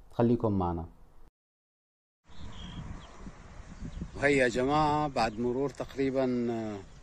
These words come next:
ثلاث أشهر، ثلاث أشهر أو ت-،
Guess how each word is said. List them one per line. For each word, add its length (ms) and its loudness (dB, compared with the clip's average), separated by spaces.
ثلاث 260 -2
أشهر، 380 0
ثلاث 240 -4
أشهر 260 2
أو 120 6
ت-، 200 -6